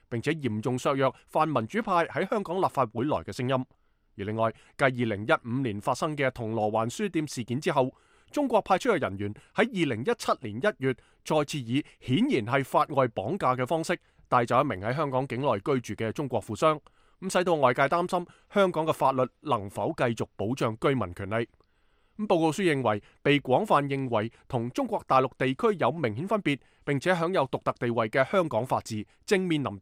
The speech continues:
多方面嘅挑戰。咁受到中英聯合聲明同香港基本法保證嘅言論自由，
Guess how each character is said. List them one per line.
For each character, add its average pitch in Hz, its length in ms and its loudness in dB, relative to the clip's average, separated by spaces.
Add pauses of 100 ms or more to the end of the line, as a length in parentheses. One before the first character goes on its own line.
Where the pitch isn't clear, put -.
多 202 180 6
方 190 180 2
面 107 140 -4
嘅 104 40 -6
挑 143 120 -4
戰。 120 200 0 (500)
咁 - 120 -10
受 123 180 2
到 143 200 0
中 175 220 -2
英 170 120 0
聯 110 140 -2
合 113 100 -10
聲 170 200 -4
明 101 160 -4 (200)
同 117 200 -4
香 196 160 2
港 170 140 2
基 208 160 2
本 185 240 -2
法 156 160 4
保 - 160 -4
證 151 320 -2
嘅 151 180 -2
言 107 180 -4
論 123 140 0
自 131 140 -6
由， 110 260 0